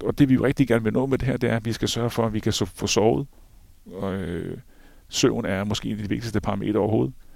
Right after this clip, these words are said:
Og vi har derfor prøvet at få, at få forsøgt at skabe sådan en ret god, øh, stor ramme i forhold til søvn. Det vil sige, når vi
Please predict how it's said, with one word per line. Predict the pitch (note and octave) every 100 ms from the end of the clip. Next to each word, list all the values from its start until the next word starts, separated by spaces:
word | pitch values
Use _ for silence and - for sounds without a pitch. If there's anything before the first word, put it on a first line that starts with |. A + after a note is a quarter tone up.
| - - - - - - - - -
Og | - B2+
vi |
har | A#2+
derfor | A#2 A2+
prøvet | G#2 A#2+ A#2+
at | A2
få, | G2+ F#2
at | -
få | -
forsøgt | G#2+ A2+ - B2
at | A#2
skabe | - A#2 A#2+ A#2+
sådan | A2+ A2
en | -
ret | B2 -
god, | C#3 - - -
øh, | A#2 A2 G#2
stor | - A#2+ B2
ramme | G2+ G2 A2 A#2+ A#2+
i |
forhold | - - A#2
til | G#2
søvn. | - C#3 C#3+ C3
Det | A2
vil |
sige, | - A#2
når | G#2
vi | A#2